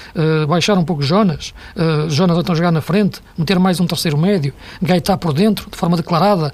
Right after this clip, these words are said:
Portanto, eu acho que o Rui Vitória tem que mexer também na, na, na, na estrutura. A tentação permanente deste quatro quatro dois, ser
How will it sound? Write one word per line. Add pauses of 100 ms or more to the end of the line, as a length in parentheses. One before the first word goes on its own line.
(160)
Portanto,
eu
acho
que
o
Rui
Vitória
tem
que
mexer
também
na,
na,
na,
na
estrutura. (280)
A
tentação
permanente
deste
quatro
quatro
dois, (400)
ser